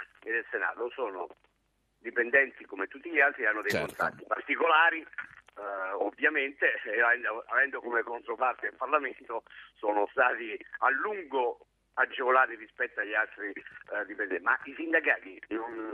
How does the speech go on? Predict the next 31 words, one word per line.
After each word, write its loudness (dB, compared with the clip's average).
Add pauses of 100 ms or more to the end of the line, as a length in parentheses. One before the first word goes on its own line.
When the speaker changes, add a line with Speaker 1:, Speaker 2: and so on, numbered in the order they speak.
Speaker 1:
sono -4
delle -2
controparti, -2
quindi -8
negoziano -2
dei -8
contratti. 0
Se -6
ci -12
troveremo 2
di -6
fronte -2 (540)
alla, 2 (140)
eh, -6
<clears throat> -20
alla 2
Camera 2
o -4
al -4
Senato 2 (280)
Speaker 2:
Sì. -2
Speaker 1:
e -4
chiederanno 2
di -2
rinnovare 2
i -8
contratti 0
o -6
di -4
modificarli, -8
discuteremo. -8